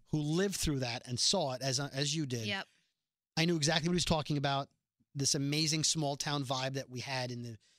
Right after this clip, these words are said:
Speaker 1: in the biggest city in our
Speaker 2: Absolutely.
Speaker 1: country. And it's fifteen years, and he didn't forget. We always say never forget. Things like that, I can never forget. But I like that the guy who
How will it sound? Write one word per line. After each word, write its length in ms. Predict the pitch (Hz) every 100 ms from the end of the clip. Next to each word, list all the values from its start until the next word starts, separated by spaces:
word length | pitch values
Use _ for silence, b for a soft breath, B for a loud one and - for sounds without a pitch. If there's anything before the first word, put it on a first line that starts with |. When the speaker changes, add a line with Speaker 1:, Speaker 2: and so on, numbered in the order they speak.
| b b
Speaker 1:
in 80 | 139
the 60 | 131
biggest 340 | 123 147 151
city 200 | 170 147
in 60 | 143
our 80 | 131
Speaker 2:
Absolutely. 280 | - 156 -
Speaker 1:
country. 340 | 139 113 107 _ _ _ _ _ _ _
And 360 | 165 147 143 147
it's 140 | 151 -
fifteen 380 | 180 - 202 190
years, 320 | 175 170 147
and 100 | 127
he 180 | 175 190
didn't 200 | 185 160
forget. 460 | 160 156 156 - b b b -
We 100 | 139
always 180 | 156 -
say 140 | 160
never 200 | 147 143
forget. 400 | - 147 143 147 - b _ -
Things 160 | 175
like 120 | 165 147
that, 180 | 160 151 -
I 80 | 135
can 220 | - 160
never 180 | 151 147
forget. 420 | - 156 165 170 _ _ _ _
But 100 | 147
I 40 | 147
like 320 | 151 165 -
that 160 | 156
the 80 | -
guy 260 | 135 151 147
who 180 | 147